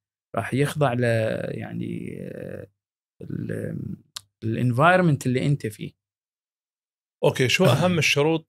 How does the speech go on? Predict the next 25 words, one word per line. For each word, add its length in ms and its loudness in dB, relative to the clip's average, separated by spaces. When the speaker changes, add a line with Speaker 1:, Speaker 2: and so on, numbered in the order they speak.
Speaker 2:
عشان 480 0
تستوي 380 0
ل-، 240 -2
الحوكمة؟ 480 -2
هل 160 2
مثلًا، 440 2
خلينا 260 -2
نقول، 240 -4
صاحب 320 0
القرار 380 0
مثلًا 260 -2
مثل 440 -8
الوالد 400 0
يو-، 240 2
آه، 280 0
هو 180 2
اللي 120 4
يحدد 460 0
نسبة 280 -2
توزيع 440 0
الأرباح، 640 0
ولا 220 -4
كيف 220 2
يتم 260 -2
أصلًا؟ 640 -4